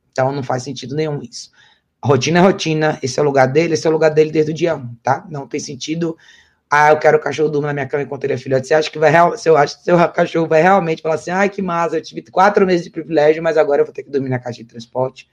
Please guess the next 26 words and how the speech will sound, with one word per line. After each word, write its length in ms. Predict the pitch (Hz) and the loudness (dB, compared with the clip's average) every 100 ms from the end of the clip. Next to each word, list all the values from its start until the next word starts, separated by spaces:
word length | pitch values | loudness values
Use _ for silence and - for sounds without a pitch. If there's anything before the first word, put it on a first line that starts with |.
| _ _ _ | _ _ _
Jamais 580 | 110 127 143 143 131 151 | 0 2 2 2 2 2
faça 280 | 143 135 131 | -4 -4 -4
isso, 260 | 120 120 - | -4 -8 -6
tá? 120 | 127 | -6
Você 100 | 123 | -4
vai 100 | 123 | -4
criar 180 | 135 131 | -2 -4
um 60 | |
problema 260 | 127 135 135 | -2 -2 -2
gigantesco 580 | 139 160 156 131 123 _ | -2 -4 -4 -6 -6 _
pra 120 | 131 | -2
você, 260 | 127 123 127 | -2 -4 -8
sem 280 | - 143 | -6 -4
necessidade. 640 | 160 151 - - 143 120 120 _ _ _ _ _ _ _ _ _ - - - - - - _ | -4 -4 -10 -12 -10 -8 -12 _ _ _ _ _ _ _ _ _ -20 -20 -18 -18 -18 -20 _
Paloma, 560 | 269 262 262 269 254 240 | 2 4 6 6 6 6
meu 140 | 220 | 6
bem, 180 | 196 202 | 6 6
Paloma 320 | 208 185 185 | 4 4 2
tinha 160 | 180 170 | 0 -2
dito 180 | 170 | -4
boa 140 | 175 175 | -4 -2
noite, 480 | 175 202 190 185 160 | -2 0 0 -2 -2
boa 140 | 160 | -2
noite. 560 | 156 170 170 - - - _ - - _ _ _ | 0 -4 -4 -10 -18 -20 _ -20 -20 _ _ _
É, 340 | 135 143 139 - _ _ _ - | -4 -2 -2 -6 _ _ _ 2
<clears throat> 520 | 202 226 160 131 | 4 4 2 -2